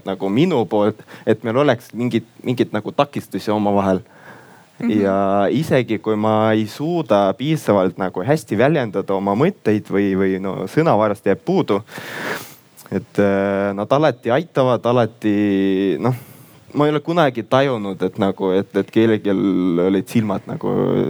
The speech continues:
Speaker 1: läksid niimoodi üles, et noh, ossa jumal, ei oska
Speaker 2: Mhm.
Speaker 1: rääkida. <laughs> Et, äh,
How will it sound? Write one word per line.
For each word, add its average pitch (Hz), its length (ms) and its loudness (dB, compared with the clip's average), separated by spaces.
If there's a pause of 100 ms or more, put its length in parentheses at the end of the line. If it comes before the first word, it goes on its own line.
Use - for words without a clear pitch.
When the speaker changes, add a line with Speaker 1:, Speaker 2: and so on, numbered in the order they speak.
Speaker 1:
läksid 98 360 0
niimoodi 101 300 -4
üles, 95 280 2
et 95 160 -4
noh, 101 140 -2 (120)
ossa 98 360 -2
jumal, 98 420 0 (580)
ei 98 120 0
oska 101 240 -2
Speaker 2:
Mhm. 104 40 2
Speaker 1:
rääkida. 104 380 0 (560)
<laughs> - 500 -12
Et, - 300 -2
äh, 101 340 2